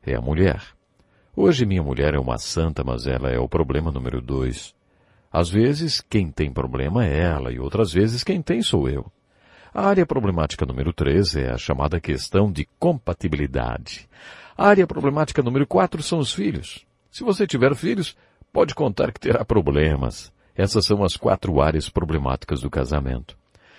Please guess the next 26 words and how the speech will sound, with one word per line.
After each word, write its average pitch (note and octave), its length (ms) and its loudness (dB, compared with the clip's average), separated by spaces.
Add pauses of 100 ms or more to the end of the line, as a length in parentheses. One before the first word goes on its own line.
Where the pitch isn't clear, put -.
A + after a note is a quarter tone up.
(160)
Já D#3 160 2
dissemos D#3+ 400 -2
que, B2 440 4
para D3+ 300 0
que C#3+ 160 -2
essa B2+ 240 2
lei E2+ 260 0
de G2+ 120 -2
Deus D2 300 -2
funcione, F#2 600 -2
Deus F#2+ 280 -2
precisa G#2+ 500 0
de A2+ 140 0
pais C2+ 420 -2
adequados. C#2+ 720 -2 (600)
E C#3+ 80 -4
para E3+ 220 0
ter D2 180 -2
pais B1+ 300 -4
adequados, C2 720 -4
eles A2 220 -6
precisam B2+ 540 0
ter B2+ 160 -4
uma B2 160 0
parceria A#2 800 0
adequada. C2 720 -2